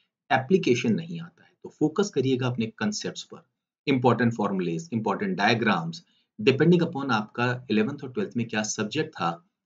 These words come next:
आपको तैयारी करनी होगी। चाहे वो अकाउंट्स था, इको था, फिजिक्स था, बायोलॉजी था, वो एक्सपर्ट हैं और वो हर चीज पूछेंगे जो एक स्टूडेंट को, इलेवेंथ ट्वेल्थ के स्टूडेंट को आनी चाहिए। थोड़ा बहुत जनरल अवेयरनेस पर भी फोकस करिएगा। एक सेपरेट वीडियो मैं आपको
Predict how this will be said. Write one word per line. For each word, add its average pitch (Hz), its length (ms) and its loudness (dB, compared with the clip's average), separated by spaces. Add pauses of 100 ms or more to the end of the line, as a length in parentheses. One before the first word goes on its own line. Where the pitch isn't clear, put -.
(140)
आपको 104 260 -2
तैयारी 82 320 -8
करनी 80 260 -16
होगी। 82 240 -14
चाहे 85 180 -14
वो 87 120 -12
अकाउंट्स 123 400 -2
था, 110 200 -4
इको 107 340 0
था, 104 220 -2
फिजिक्स 123 440 -4
था, 104 200 -2
बायोलॉजी 104 500 0
था, 107 400 -4 (500)
वो 139 380 2
एक्सपर्ट 131 500 0
हैं 123 200 0
और 110 120 -2
वो 107 220 -4
हर 110 240 -2
चीज 107 280 -2
पूछेंगे 87 680 -4 (400)
जो 123 100 4
एक 120 140 2
स्टूडेंट 127 320 -2
को, 123 140 0
इलेवेंथ 98 280 -2
ट्वेल्थ 85 240 -6
के 92 60 -6
स्टूडेंट 85 300 -8
को - 220 -6
आनी - 180 -10
चाहिए। 101 260 -12
थोड़ा 185 240 2
बहुत 156 180 2
जनरल 92 260 -2
अवेयरनेस 87 320 -4
पर 87 120 -10
भी 95 120 -12
फोकस 95 320 -8
करिएगा। 104 520 -8 (480)
एक 107 100 -4
सेपरेट 135 360 -4
वीडियो 117 180 -2
मैं 113 100 -2
आपको 113 440 -4